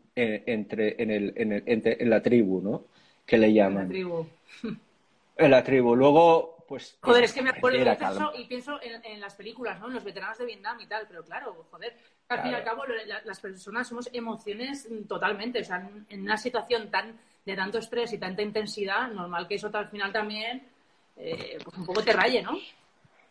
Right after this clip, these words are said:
Speaker 1: Te raya, te
Speaker 2: Te
Speaker 1: raya.
Speaker 2: raya, te raya.
Speaker 1: Tien-, lo, luego, luego tienes que aprender a convivir con eso, a, y a calmarte. Y a encontrar en placer, el placer en cosas,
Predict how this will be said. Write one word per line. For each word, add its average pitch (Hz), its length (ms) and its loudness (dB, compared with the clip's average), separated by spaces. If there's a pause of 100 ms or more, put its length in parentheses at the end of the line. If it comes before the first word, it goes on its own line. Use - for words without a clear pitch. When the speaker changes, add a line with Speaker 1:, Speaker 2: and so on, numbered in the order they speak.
(380)
Speaker 1:
Te - 160 -16
raya, 101 380 2
te - 180 -10
Speaker 2:
Te - 0 -
Speaker 1:
raya. 113 240 4
Speaker 2:
raya, 101 300 2
te - 60 -14
raya. - 160 -16
Speaker 1:
Tien-, 123 220 8
lo, 131 240 6 (140)
luego, 139 480 6 (100)
luego 127 300 6
tienes 139 320 2
que 143 240 4
aprender 131 580 2
a 143 80 0
convivir 123 500 -6
con 139 180 -2
eso, 175 640 -4 (680)
a, 110 540 -2 (400)
y 131 80 0
a 127 60 2
calmarte. 107 760 -4 (920)
Y 117 100 2
a 131 40 4
encontrar 120 420 2
en 131 100 0
placer, 139 640 2
el 135 140 0
placer 135 280 -4
en 131 120 -2
cosas, 135 520 -2